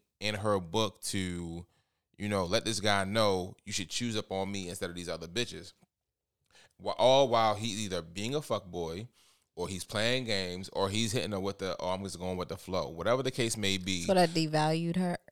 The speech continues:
Speaker 1: What
Speaker 2: as
Speaker 1: n-, y-,
Speaker 2: possibly being with
Speaker 1: yes.
Speaker 2: you?
Speaker 1: Yes. With me.
Speaker 2: Why?
Speaker 1: Because if I'm, if I show you, if I, if you know I'm a good guy, but you put me in the friend zone because you're not interested in me.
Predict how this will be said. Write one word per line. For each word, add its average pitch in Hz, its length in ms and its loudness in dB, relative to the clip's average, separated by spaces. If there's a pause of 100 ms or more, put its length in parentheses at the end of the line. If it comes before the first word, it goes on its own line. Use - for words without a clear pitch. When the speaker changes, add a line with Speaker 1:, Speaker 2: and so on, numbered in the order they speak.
(200)
Speaker 1:
What 139 180 2
Speaker 2:
as 160 100 -2
Speaker 1:
n-, 123 120 -12 (200)
y-, 101 120 -12
Speaker 2:
possibly 170 400 -2
being - 280 8
with 190 160 2
Speaker 1:
yes. 208 80 4
Speaker 2:
you? 233 140 2 (300)
Speaker 1:
Yes. - 380 -4 (300)
With 135 280 0
me. 156 200 4
Speaker 2:
Why? 175 400 4 (400)
Speaker 1:
Because 107 540 2
if 107 240 2
I'm, 156 540 2
if 113 220 2 (120)
I 143 200 4
show 151 280 4
you, 120 500 -2
if 101 140 -4
I, 143 220 6
if 113 200 2
you 151 200 -4
know 170 200 2
I'm 127 200 -2
a 110 60 -2
good 104 280 -4
guy, 131 380 -2 (800)
but 110 140 -8
you 123 60 -6
put 143 140 0
me 135 80 -4
in 120 60 -2
the 110 80 -4
friend 131 280 0
zone 101 380 0
because 110 320 -2
you're 110 80 -2
not 101 240 -4
interested 120 480 -6
in 64 120 -14
me. 53 240 -18